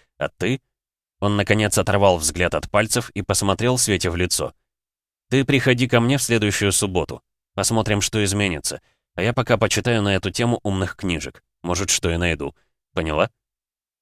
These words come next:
Он был очень серьезен, и это еще больше напугало ее. «Ты пока не загоняйся, никаких страшных болезней я не вижу. Посмотрим на гистологию,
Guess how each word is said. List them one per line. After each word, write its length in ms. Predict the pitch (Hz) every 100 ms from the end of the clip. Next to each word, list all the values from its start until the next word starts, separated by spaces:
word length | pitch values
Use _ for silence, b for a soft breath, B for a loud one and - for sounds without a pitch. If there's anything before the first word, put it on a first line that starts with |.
| -
Он 200 | 113 110
был 200 | 117 -
очень 300 | 117 120 110
серьезен, 580 | - 85 95 127 139 135
и 60 | 113
это 200 | 123 123
еще 380 | 113 107 - 95
больше 380 | 80 123 - 113
напугало 540 | 113 117 104 92 73
ее. 340 | 69 64 52 - _ _ _ _ _ _ _ _ _ -
«Ты 160 | 98
пока 260 | 98 104 113
не 120 | 113
загоняйся, 580 | 101 104 117 123 - 80
никаких 400 | 80 85 101 90
страшных 440 | - 92 - 87
болезней 440 | 85 87 90 90 87
я 120 | 87
не 140 | 87
вижу. 300 | 92 95 - _ _ _ -
Посмотрим 480 | 98 135 135 131 120
на 120 | 113
гистологию, 680 | 107 - 101 123 131 139